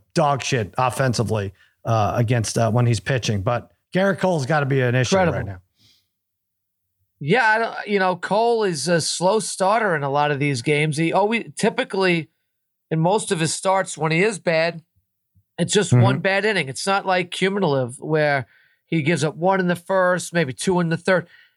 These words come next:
Speaker 2: It seems like he, he cruises, has one bad inning in the sixth, or starts off the game poorly. It's,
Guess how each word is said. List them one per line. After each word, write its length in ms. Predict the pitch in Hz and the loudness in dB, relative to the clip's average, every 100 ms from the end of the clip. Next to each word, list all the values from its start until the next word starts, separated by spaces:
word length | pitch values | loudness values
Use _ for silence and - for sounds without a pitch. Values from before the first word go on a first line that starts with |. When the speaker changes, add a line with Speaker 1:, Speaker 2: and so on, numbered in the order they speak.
| _ | _
Speaker 2:
It 120 | 170 | -4
seems 280 | 175 247 196 | -2 -2 0
like 340 | 233 220 185 - _ _ - | 0 0 -2 -14 _ _ -2
he, 240 | 202 214 175 | 0 0 0
he 440 | 180 190 190 180 | 0 2 0 0
cruises, 560 | 175 185 233 196 247 202 | 0 2 2 2 0 2
has 200 | 190 180 | 0 0
one 220 | 160 190 | -2 -2
bad 240 | 175 190 185 | 0 2 2
inning 180 | 196 | 2
in 80 | 170 | 0
the 80 | 131 | -2
sixth, 540 | - 220 202 - - | -2 -2 -2 -4 -4
or 100 | - | -4
starts 380 | 123 - 185 175 | -2 0 -2 0
off 180 | 185 175 | -2 -2
the 80 | 165 | -2
game 220 | 175 175 | 0 0
poorly. 320 | 175 175 175 | 2 2 2
It's, 240 | 160 - | 0 -6